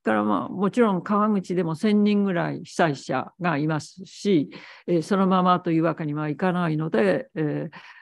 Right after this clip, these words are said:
ー、場所によっては避難所ですけれども、地方の場合には親戚とかに身を寄せるというふうな形態も、まあ、かなりあったというふうに考えられます。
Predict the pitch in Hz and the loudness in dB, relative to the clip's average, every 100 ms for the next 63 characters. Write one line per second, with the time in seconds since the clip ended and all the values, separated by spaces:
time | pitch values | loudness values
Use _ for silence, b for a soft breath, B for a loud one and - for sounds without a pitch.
0 | - 160 170 180 233 226 220 233 285 254 | -6 0 2 4 6 8 6 2 2 2
1 | 170 - - 180 156 147 156 143 - _ | 2 -2 -8 -4 -2 -2 -2 -4 -6 _
2 | _ _ _ - 202 - 196 185 180 175 | _ _ _ -4 -2 0 2 2 0 -4
3 | - 247 220 285 254 170 170 165 170 165 | -2 0 4 4 4 2 0 0 -2 -2
4 | 160 - B B - 247 247 294 247 247 | -4 -8 B B 4 6 6 4 2 0
5 | 247 240 226 175 170 170 190 185 185 196 | 0 -2 0 -2 -2 0 0 0 0 -2
6 | 208 226 - 180 190 190 170 147 156 147 | -4 -6 -2 2 2 0 -2 -2 -4 -4
7 | 160 147 151 220 202 190 - 175 135 226 | -4 -4 0 0 0 -4 -4 -2 0 2
8 | 226 156 156 147 - - _ _ _ 196 | 2 2 0 -2 -10 -14 _ _ _ -2
9 | 175 156 156 143 160 170 180 165 147 151 | 0 0 -2 -2 -2 -2 -2 -4 -2 -4
10 | 147 147 - 135 - | -4 -8 -8 -10 -12